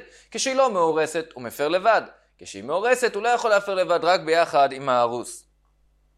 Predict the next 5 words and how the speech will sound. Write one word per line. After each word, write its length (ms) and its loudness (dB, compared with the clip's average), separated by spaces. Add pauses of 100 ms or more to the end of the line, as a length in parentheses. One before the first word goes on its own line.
(920)
שואלת 300 -4
הגמרא, 300 2
"הימה, 600 0
אולי 200 0
נאמר, 420 -2